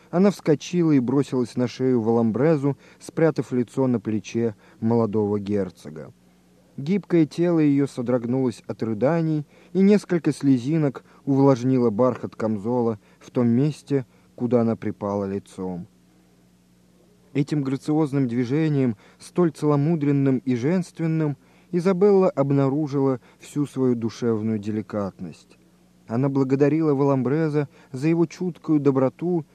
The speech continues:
и, не имея права обнять возлюбленного, обнимала брата. Подождав, чтобы Изабелла успокоилась, Валамбрес бережно высвободился из ее объятий и, отводя ее руки,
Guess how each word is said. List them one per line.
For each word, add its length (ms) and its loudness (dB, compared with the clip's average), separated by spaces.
и, 80 0
не 200 6
имея 260 4
права 440 0
обнять 520 -2
возлюбленного, 1040 -2
обнимала 600 -2
брата. 640 -8
Подождав, 540 0
чтобы 340 -4
Изабелла 720 0
успокоилась, 920 -4
Валамбрес 520 2
бережно 520 2
высвободился 720 -2
из 180 -4
ее 360 -2
объятий 680 -2
и, 60 -2
отводя 460 2
ее 220 4
руки, 440 -2